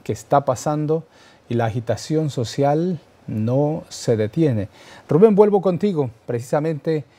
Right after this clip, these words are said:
comentando todos estos hechos, todos estos acontecimientos y poniendo a nuestros amigos televidentes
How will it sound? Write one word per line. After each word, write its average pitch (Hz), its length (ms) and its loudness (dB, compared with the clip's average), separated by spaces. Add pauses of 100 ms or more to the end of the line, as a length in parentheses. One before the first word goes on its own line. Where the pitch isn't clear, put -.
(260)
comentando 151 580 -2
todos 139 380 -4
estos 143 340 -8
hechos, 160 340 -2
todos 135 300 0
estos 143 300 -8
acontecimientos 139 1000 -2 (400)
y 127 100 2
poniendo 165 640 2
a 139 60 0
nuestros 123 500 -8
amigos 151 340 -4
televidentes 135 880 -2